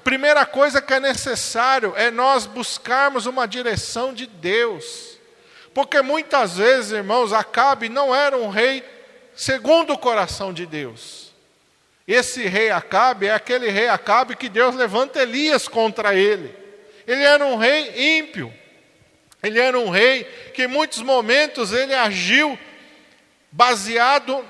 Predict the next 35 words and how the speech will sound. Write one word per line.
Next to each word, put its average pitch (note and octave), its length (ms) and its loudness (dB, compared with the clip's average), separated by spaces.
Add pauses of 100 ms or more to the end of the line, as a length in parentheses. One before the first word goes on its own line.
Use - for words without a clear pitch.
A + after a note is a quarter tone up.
(100)
no, B3 460 -4
em B3+ 140 -4
profetas B3+ 720 0
falsos. - 960 -4 (400)
Ele B3 180 -2
tinha C4+ 300 -4
os A#3+ 100 -6
profetas B3+ 540 -2
que - 100 -10
ele B3 140 0
pagava, A3 680 0
que G#3+ 140 -10
ele A#3 140 -6
alugava, A3 800 2 (380)
para A#3+ 160 2
falarem C4 560 2
dele B3+ 300 -2
aquilo C#4 300 -4
que C#4 120 -2
ele C#4 140 -2
queria C4+ 380 -6
ouvir. A3+ 640 -4 (180)
Mas A3+ 300 4
ele C4+ 180 4
sabia C4 680 0
a A#3+ 60 4
diferença B3 1000 0 (180)
entre B3 300 0
uma A3+ 240 0
falsa A3+ 480 0
profecia G#3 560 -4
e A#3+ 40 -10
uma B3+ 160 -8
profecia A3 680 -8
verdadeira. G3+ 760 -10